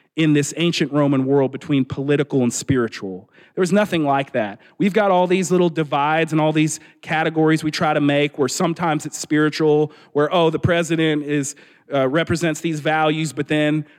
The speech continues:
um, but then, oh, but he's not a pastor, so he doesn't have to follow these values or whatever it might be. Well, I vote for the, I'm a single issue voter, or, you know,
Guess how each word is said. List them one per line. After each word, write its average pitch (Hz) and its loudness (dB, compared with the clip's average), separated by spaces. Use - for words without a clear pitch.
um, 131 0
but 156 -4
then, 151 2
oh, 151 4
but 151 0
he's 147 -4
not 160 0
a - -6
pastor, 160 -2
so 147 0
he 160 -4
doesn't 156 -2
have 156 -4
to 147 -6
follow 151 2
these 147 -2
values 147 2
or 123 -2
whatever 185 2
it 160 2
might 147 -2
be. 165 0
Well, 139 4
I 160 2
vote 151 0
for 160 -4
the, 151 2
I'm 151 0
a 131 -4
single 156 -2
issue 151 -2
voter, 143 2
or, 139 2
you 165 0
know, 127 2